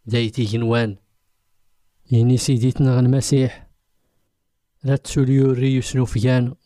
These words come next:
غوخلالو نباباس. نتاند الملايكانس. تيزيان ناري فرو إكراي ياتيان. سايل لي درورن يسكارنس.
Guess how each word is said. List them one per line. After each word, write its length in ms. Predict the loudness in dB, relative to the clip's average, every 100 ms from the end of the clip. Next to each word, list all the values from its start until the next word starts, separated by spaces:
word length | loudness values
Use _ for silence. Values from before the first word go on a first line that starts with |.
| -2
غوخلالو 480 | -2 0 0 2
نباباس. 600 | 2 2 0 0 -2 -4 -16 _ _ _ _ _ -4
نتاند 500 | -2 0 0 0 0
الملايكانس. 880 | 0 2 2 0 0 0 0 -6 -18 _ _ _ _ _ _ _ _ _ _ _ _ _ _ _ _ _ _
تيزيان 540 | -4 -2 0 0 2
ناري 280 | 2 2 0
فرو 420 | 0 0 0 -2 -4
إكراي 360 | -2 0 2 2
ياتيان. 560 | -2 -4 -2 0 0 -4 -10 _ _ _ _ _ _ _ _ _ _ _ _
سايل 440 | -4 0 2 2
لي 100 | 0
درورن 580 | 2 2 2 2 2 0 -6 _ _ _
يسكارنس. 880 | -6 -6 -6 -2 0 2 0 -2 -8